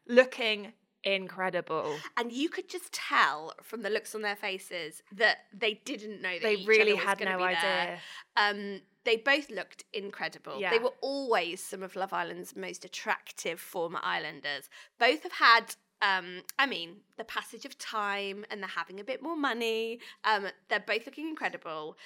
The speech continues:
Speaker 2: Um, and now Callum has to decide whether to either steal another of the Islanders or get back with his ex.
Speaker 1: Yeah, 'cause this is another sort of format shake-up, because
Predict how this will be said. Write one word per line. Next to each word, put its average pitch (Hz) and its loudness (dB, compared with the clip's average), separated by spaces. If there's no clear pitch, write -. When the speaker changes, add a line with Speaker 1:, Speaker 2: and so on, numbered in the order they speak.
Speaker 2:
Um, 208 4
and 226 -2
now 202 4
Callum 226 -2
has 240 -10
to - -14
decide 190 -4
whether 180 -6
to - -16
either 180 -6
steal 269 -4
another 208 0
of 262 -2
the 277 -2
Islanders 175 -2
or 202 0
get 196 -4
back - 4
with 180 -8
his 190 -6
ex. - -6
Speaker 1:
Yeah, 277 2
'cause 247 -6
this 294 -4
is 302 -6
another 277 -2
sort - -10
of - -12
format - 2
shake-up, 196 -2
because - -8